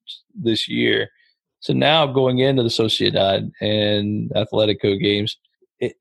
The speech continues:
it makes those games more important. You've gotta get results in, in those critical games, and that just puts a lot more pressure on the team. You mentioned the Copa del Rey,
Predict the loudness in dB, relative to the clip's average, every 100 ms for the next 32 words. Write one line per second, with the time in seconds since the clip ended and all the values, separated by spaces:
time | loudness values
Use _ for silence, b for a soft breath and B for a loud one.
0 | -6 0 0 0 0 0 2 0 2 0
1 | 0 0 -2 -2 -2 -2 -2 0 2 2
2 | 2 -2 -2 0 2 0 -2 -4 -2 0
3 | -2 -2 -2 0 -2 -2 -2 -2 -2 0
4 | 2 2 0 0 0 0 -2 -2 -4 -2
5 | -4 0 2 2 0 -2 -2 -2 -2 -2
6 | -2 -4 -2 -2 -4 _ _ _ _ -10
7 | -8 -2 2 2 4 2 2 0 2 2
8 | 2 4 4 4 2 0